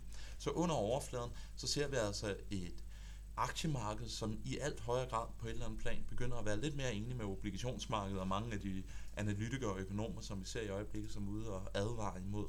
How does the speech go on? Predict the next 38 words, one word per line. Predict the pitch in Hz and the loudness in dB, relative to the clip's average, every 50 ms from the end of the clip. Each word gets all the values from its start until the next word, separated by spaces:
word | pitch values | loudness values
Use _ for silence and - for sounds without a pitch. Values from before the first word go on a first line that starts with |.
| - 104 95 | -2 -2 -2
en | 98 95 92 90 - | -2 -2 -2 -2 -2
forhøjet | - 104 92 98 107 104 117 104 98 | -2 -2 0 2 2 2 2 0 0
recessionsrisiko. | 98 98 - - - - 107 101 101 - - - 98 - - - 95 95 - - - - - - - - | 0 0 -2 -2 -2 -2 -2 -2 -2 -4 -6 -6 -8 -8 -6 -8 -8 -8 -8 -8 -8 -8 -8 -8 -8 -6
Så | - - 120 | 0 2 2
det | 127 135 | 6 6
er | 147 151 | 6 6
altså | 147 131 - 135 120 | 6 4 2 0 0
et | 110 | 2
meget | 110 110 120 123 | 2 2 2 2
interessant | 120 - - - 123 117 95 - | 0 0 0 -2 -2 -2 -2 -2
billede, | - 107 107 110 - | -2 -2 -2 -2 -2
som | - 110 101 | -2 -2 -2
vi | 95 | -2
ser | - - 113 107 | -2 -2 -2 -2
i | 95 | 0
øjeblikket. | 95 95 98 98 - 95 92 92 101 - - - - - - - - - - - - | 0 -2 -2 -2 -4 -4 -4 -6 -6 -6 -8 -6 -4 -4 -4 -4 -4 -6 -8 -6 -4
Men | 117 113 | -2 4
samtidig | 110 147 156 151 160 170 156 | 6 6 6 6 4 2 4
med, | 147 | 4
at | 139 123 | 4 4
aktiemarkederne, | 120 120 - - - 135 120 113 113 107 104 104 | 4 2 2 0 0 0 0 0 0 0 0 0
de | 101 117 | 0 0
holder | 113 107 117 82 104 | 2 2 2 2 2
sig | - - - | -2 -4 -6
på | - - | -6 -4
relativt | - 82 101 - - - - - - - - | -4 -4 -4 -4 -4 -6 -6 -8 -8 -8 -8
fine | - - 139 147 175 | -4 -2 0 2 4
niveauer, | 175 151 131 127 117 123 | 4 4 2 2 0 0
til | 123 - 107 | 0 -2 -2
trods | - - 90 98 - | -2 -2 -2 -2 -2
for, | - 113 | -4 -6
at | 110 | -4
vi | - | -2
ser | 135 120 | 0 0
den | 117 123 123 | 0 0 -2
her | 123 117 | -2 -2
defensive | - 120 120 123 120 - - 120 | -2 -2 -2 -4 -4 -4 -4 -4
rotation, | 107 104 110 110 104 - 120 113 - | -4 -4 -4 -6 -6 -6 -4 -6 -6